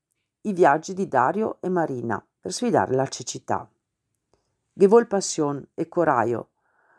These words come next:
a girare il mondo, attraversare l'Atlantico su una barca, scalare l'Everest,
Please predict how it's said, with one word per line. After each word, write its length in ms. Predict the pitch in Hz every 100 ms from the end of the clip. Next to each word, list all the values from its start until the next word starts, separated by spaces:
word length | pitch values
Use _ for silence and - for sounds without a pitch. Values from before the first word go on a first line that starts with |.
| _ -
a 100 | 160
girare 280 | 156 156 156
il 60 |
mondo, 540 | 151 131 117 120 107 -
attraversare 520 | - 165 156 156 165 151
l'Atlantico 680 | 151 156 147 180 180 165
su 140 | 160 156
una 160 | 139
barca, 560 | 135 117 113 - - -
scalare 420 | - - 160 165 151
l'Everest, 640 | 139 165 180 196 190